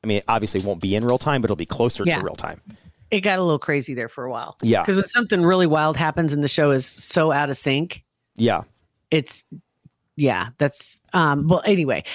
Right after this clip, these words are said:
Speaker 2: she apparently was out to dinner with him somewhere in the Caribbean. Um, and she's thinking of buying some land in a place where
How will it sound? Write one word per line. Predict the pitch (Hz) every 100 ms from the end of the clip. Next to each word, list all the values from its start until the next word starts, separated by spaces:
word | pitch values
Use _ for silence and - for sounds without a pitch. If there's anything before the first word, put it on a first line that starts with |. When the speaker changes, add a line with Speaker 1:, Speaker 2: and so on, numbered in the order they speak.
| -
Speaker 2:
she | -
apparently | 233 247 294 269 185 170 190 _ _ _ _ _ _ -
was | 156
out | 175 160
to | 156
dinner | 170 175
with | 143 127
him | - 104 82 - _ _ _ _ _ _ _ 143
somewhere | - 208 233
in |
the | 156
Caribbean. | - 147 123 104 95 135 - _ _ _ _ _ _ _ 156
Um, | 147 139 135 - _
and | - 143
she's | 151
thinking | 208 190 165
of | 135
buying | 139 143 156 156
some | - 143 139
land | 147 147 120 120 151 - _ _ _ _ _
in | 147
a | 131
place | - 170 -
where | 147 135 131